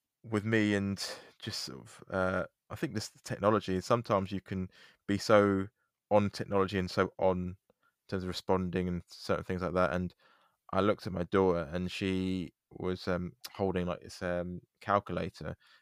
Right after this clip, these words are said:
and she was pretending it was a phone, and she would go round just holding it and just tapping it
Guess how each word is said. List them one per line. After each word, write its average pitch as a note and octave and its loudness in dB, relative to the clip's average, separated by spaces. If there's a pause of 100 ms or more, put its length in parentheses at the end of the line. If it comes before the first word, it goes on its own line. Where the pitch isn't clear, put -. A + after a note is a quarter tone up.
(140)
and F#2 -2
she G2 0
was F#2+ -2 (180)
pretending F#2 0
it - -8
was F2+ -8
a F#2 -2
phone, A2 2 (920)
and G2 -2
she A2 -2
would G2 -2 (160)
go G2+ 6
round F2+ 4 (300)
just F2+ -10
holding F2+ 2
it F2 -4
and F#2 -10
just - -12
tapping F#2+ -6
it - -8